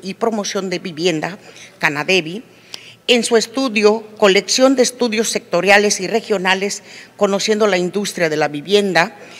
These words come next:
en el año dos mil veintiuno, el Producto Interno Bruto de la Industria de la Vivienda, vivienda mostró una tendencia creciente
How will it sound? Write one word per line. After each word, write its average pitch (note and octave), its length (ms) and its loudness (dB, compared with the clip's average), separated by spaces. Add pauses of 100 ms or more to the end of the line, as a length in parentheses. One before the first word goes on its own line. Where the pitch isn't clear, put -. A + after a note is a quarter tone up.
(160)
en F#3 140 0
el G#3 100 2
año A#3+ 220 4
dos A3 200 0
mil A3 140 0
veintiuno, G3+ 720 -4
el F#3 140 -4
Producto G3+ 400 -4
Interno A3 380 2
Bruto G#3 340 0
de F#3 100 4
la D#3+ 80 2
Industria F3+ 460 0
de D3+ 100 -4
la D#3+ 120 2
Vivienda, F3+ 640 0 (200)
vivienda G3+ 560 2 (520)
mostró A3+ 420 4
una A#3+ 340 2
tendencia G#3+ 960 2
creciente G3+ 800 0